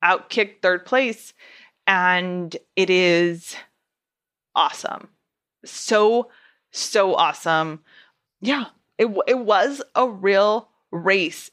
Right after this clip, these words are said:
at the end. And sometimes with these longer distance races, obviously the, the runners are separated by seconds, not, like,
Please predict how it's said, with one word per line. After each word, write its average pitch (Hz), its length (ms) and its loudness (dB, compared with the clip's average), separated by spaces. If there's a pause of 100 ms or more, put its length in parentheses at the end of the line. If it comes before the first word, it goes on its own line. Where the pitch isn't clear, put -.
at 180 300 2
the 190 140 -6
end. 170 420 0
And 185 160 -4
sometimes 214 440 -4
with 180 240 -2
these 175 340 -2 (840)
longer 196 440 2
distance 185 480 -2
races, 226 320 0
obviously 226 640 0 (460)
the, 196 380 -2 (140)
the 208 220 0
runners 190 380 0
are 190 100 2
separated 175 720 2 (420)
by 170 580 2 (600)
seconds, - 640 -4
not, 185 320 0
like, 175 220 -2